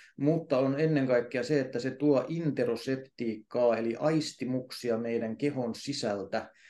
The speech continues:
meihin. Ja ne vaikuttaa muun muassa esimerkiksi meidän mieleen, ennen kaikkea emootioihin. Ja tää on niinku se yksi,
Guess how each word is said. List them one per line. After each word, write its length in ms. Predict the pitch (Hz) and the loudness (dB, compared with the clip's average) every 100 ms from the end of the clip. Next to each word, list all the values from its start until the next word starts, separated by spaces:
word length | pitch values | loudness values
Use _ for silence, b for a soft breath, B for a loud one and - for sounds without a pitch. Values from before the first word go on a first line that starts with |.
| b - | b -12
meihin. 760 | 117 110 98 92 101 95 - b b - | -6 -4 -4 -6 -10 -10 -16 b b -4
Ja 180 | 117 117 | -4 0
ne 260 | 147 170 - | 0 0 0
vaikuttaa 600 | 135 127 123 - - 127 | 0 2 0 -4 2 2
muun 320 | 123 143 131 | 4 2 2
muassa 360 | 113 110 107 104 | 0 -2 -4 -6
esimerkiksi 680 | 117 120 110 104 113 117 143 | -6 -6 -4 -4 -6 -6 -2
meidän 340 | 147 147 147 | 0 2 2
mieleen, 600 | 160 175 151 127 127 127 | 0 0 0 2 0 0
ennen 300 | 135 131 117 | 0 0 0
kaikkea 420 | 113 110 - 120 | 0 -2 -2 -2
emootioihin. 960 | 147 131 107 101 101 107 95 78 - - _ _ _ _ _ _ _ _ _ _ _ - | 0 0 -2 -4 -2 0 -2 -6 -16 -20 _ _ _ _ _ _ _ _ _ _ _ -16
Ja 80 | 117 | -6
tää 240 | 135 127 | 0 2
on 80 | 120 | 2
niinku 200 | 117 117 | 0 -2
se 120 | 123 | 2
yksi, 460 | 117 120 - - | 2 2 -6 -12